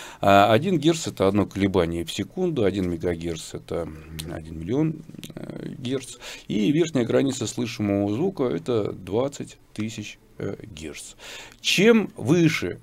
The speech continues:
частота датчика, а датчики характеризуются именно частотой излучаемого ультразвука, тем лучше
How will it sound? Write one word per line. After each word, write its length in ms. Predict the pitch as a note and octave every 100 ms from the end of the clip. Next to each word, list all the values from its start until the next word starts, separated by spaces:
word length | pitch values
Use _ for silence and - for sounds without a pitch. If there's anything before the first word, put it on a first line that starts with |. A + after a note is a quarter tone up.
| -
частота 520 | - - B2+ A#2 E2+
датчика, 640 | E2 F#2 G2 G2 D#3 D#3 D#3+
а 160 | G2
датчики 460 | G2 G2 G2 - G#2+
характеризуются 920 | - F#2 - G2 F#2 F2+ D#2+ - -
именно 360 | A2 F2+ E2 D#2+
частотой 580 | - - F2 - F2 F#2+
излучаемого 720 | C3 - D3+ D#3+ D#3 D#3+ D#3
ультразвука, 960 | E3 D#3 D#3+ D#3+ D#3 E3+ E3 D#3+ D#3 D#3+ - - -
тем 340 | G#3 A3 G3+
лучше 840 | - B2+ F#3+ F#3+ D#3+ - A#2+ G2 -